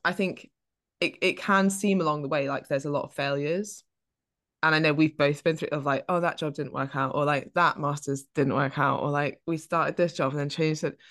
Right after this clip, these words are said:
And it's, it's nice to see that, like, we've kind of both got to a place now, what, ten years later or something, that, hey, <laughs> actually, we're both quite happy and have kind of curated a life and a job and a career path that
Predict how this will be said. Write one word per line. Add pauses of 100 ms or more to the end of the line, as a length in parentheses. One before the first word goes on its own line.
(220)
And
it's,
it's
nice
to
see
that,
like,
we've
kind
of
both
got
to
a
place
now, (600)
what,
ten
years
later
or
something,
that,
hey, (200)
<laughs>
actually,
we're
both
quite
happy (520)
and
have
kind
of
curated
a
life
and
a
job (460)
and
a
career
path
that